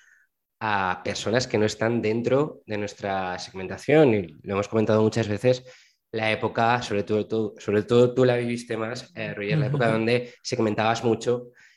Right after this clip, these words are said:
Speaker 1: em, acotabas mucho la audiencia y, y era
Speaker 2: Ujú.
Speaker 1: como se trabajaba en Facebook.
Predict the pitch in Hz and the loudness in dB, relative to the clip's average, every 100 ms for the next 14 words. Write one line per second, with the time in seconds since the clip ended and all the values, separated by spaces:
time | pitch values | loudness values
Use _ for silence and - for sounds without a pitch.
0 | _ 117 113 104 101 98 104 - 117 117 | _ -6 -4 -4 -6 -8 -8 -4 0 2
1 | 113 113 113 117 110 120 120 117 113 117 | 2 2 0 2 4 6 6 2 -2 -4
2 | 110 107 110 - - 110 101 95 113 113 | -4 -4 -6 -10 -12 -10 -10 -6 -2 0
3 | 127 127 120 - 127 117 113 117 117 107 | 0 2 2 0 -4 -4 -4 -2 0 -2
4 | 101 143 151 117 - | 2 2 4 0 -2